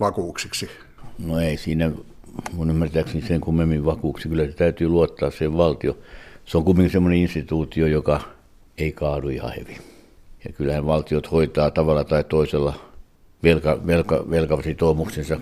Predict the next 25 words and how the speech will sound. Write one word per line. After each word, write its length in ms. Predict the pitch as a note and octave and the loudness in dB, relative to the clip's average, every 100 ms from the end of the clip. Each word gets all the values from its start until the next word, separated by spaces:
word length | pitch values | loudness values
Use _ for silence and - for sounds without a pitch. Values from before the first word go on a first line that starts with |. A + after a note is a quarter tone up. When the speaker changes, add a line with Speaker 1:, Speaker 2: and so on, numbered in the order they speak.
| - | -6
Speaker 2:
kuntoon, 540 | - F#2+ D2+ D2+ D2 C#2+ | -2 0 0 0 -2 -2
että 200 | - D2 | -2 -2
ei 280 | - D2 | 0 -4
siinä 240 | C#2+ D2 C#2+ | -4 -4 -4
varmasti 340 | C#2+ C#2 - | -4 -6 -12
semmoista 440 | - C#2 C2 - C2 | -10 -8 -8 -6 -6
ongelmaa 500 | C2 B1 A#1+ A#1+ A1+ | -4 -6 -6 -6 -8
ole. 160 | - - - - - - | -12 -18 -20 -20 -16 -6
Speaker 1:
No 60 | A#2 | 0
vielä 220 | C#3+ C3 | 2 4
näistä 480 | B2+ B2 B2+ B2 C3 | 2 2 0 2 2
vanhoista 480 | C3+ A#2 G#2+ - | 4 4 4 2
ajoista. 440 | G#2+ G#2 G2+ - G#2+ - - - - - - - | 0 0 -2 0 0 -2 -16 -18 -16 -16 -16 -12
Se 140 | - | -6
oli 100 | F#2+ | -6
kova 280 | G2 A#2+ A2 | 2 4 4
pesti 360 | - A#2 - A2+ | 2 0 0 -4
tämä 340 | G2+ F#2+ F#2 - - - - - - | -4 -6 -6 -10 -16 -20 -20 -14 -8
valtiovarainministerin 1700 | F#2 - F#2 D#2+ - - - G#2 G2 G2 G2+ - C3 A#2 A2+ B2+ A2+ | -6 -4 -4 -4 -10 -14 -6 -4 -2 -4 -6 -4 0 0 2 0 2
pesti 360 | C3+ B2 - G2+ | 4 4 2 0
silloin. 560 | A#2 G#2 G2+ G2 F#2 - - - - - | 2 4 4 2 0 -6 -16 -20 -20 -2
Kuinka 260 | G#2+ G2+ | 0 0
kovilla 440 | G2+ - G#2+ G2+ G2+ | 0 2 4 2 2
itse 360 | G#2 - F#2+ - - - | 0 -2 -4 -6 -16 -8
olit 480 | E2+ E2 C#2+ - - | -6 -6 -8 -14 -10